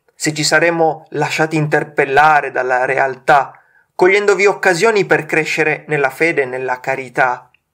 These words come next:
morire non sarà altro che fare definitivamente Pasqua, il nostro passaggio tra le braccia del Padre,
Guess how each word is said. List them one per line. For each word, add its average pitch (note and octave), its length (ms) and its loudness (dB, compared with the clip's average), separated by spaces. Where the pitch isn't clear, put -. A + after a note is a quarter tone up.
morire A3+ 640 -2
non F#3 140 -4
sarà F#3+ 300 0
altro G3+ 480 -2
che - 120 -6
fare D3+ 580 -2
definitivamente F#3 1080 -2
Pasqua, - 640 -4
il E3 160 -2
nostro E3 400 -2
passaggio F3+ 840 0
tra D#3 160 -4
le C3+ 120 -4
braccia C3+ 460 -4
del D#3 220 -10
Padre, B2 720 -6